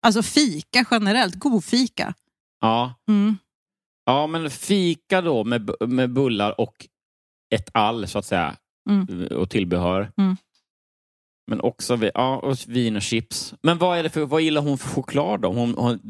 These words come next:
Speaker 2: hon är ju nu en konnässör ändå. Hon har säkert sina specifika.
Speaker 1: Nej, jag tror inte alls att hon har någon sån. Alltså så länge den inte är mörk.
Speaker 2: <laughs> Nej, nej, för det.
Speaker 1: Men om
Speaker 2: Usch,
Speaker 1: hon är,
Speaker 2: jag
Speaker 1: hon
Speaker 2: tycker
Speaker 1: ska
Speaker 2: det
Speaker 1: vara
Speaker 2: blir så bittert, ja.
Speaker 1: Ja, men om hon ska vara,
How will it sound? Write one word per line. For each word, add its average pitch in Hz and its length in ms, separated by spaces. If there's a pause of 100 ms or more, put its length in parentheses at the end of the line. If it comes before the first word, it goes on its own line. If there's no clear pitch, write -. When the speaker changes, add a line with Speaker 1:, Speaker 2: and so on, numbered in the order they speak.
(200)
Speaker 2:
hon 120 220
är 123 40
ju 123 100
nu 113 240
en 107 80
konnässör 131 460
ändå. 127 240
Hon 110 100
har 117 80
säkert 135 300
sina 135 320
specifika. - 1200 (480)
Speaker 1:
Nej, 190 300
jag 190 120
tror 233 160
inte 175 200
alls 185 240
att - 100
hon 180 100
har 180 140
någon 175 140
sån. 185 540
Alltså 202 220
så 196 100
länge 202 260
den 240 120
inte 190 200
är - 20
mörk. 185 580 (640)
Speaker 2:
<laughs> - 840
Nej, 139 280 (200)
nej, 160 280
för 147 120
det. 127 300 (360)
Speaker 1:
Men 240 120
om 254 60
Speaker 2:
Usch, 247 60
Speaker 1:
hon 262 120
är, 262 40
Speaker 2:
jag 254 60
Speaker 1:
hon 220 80
Speaker 2:
tycker 254 180
Speaker 1:
ska 247 100
Speaker 2:
det - 20
Speaker 1:
vara 254 80
Speaker 2:
blir 180 120
så - 140
bittert, 139 520
ja. - 120
Speaker 1:
Ja, 233 260
men 226 240
om 262 220
hon 247 100
ska 214 120
vara, 208 120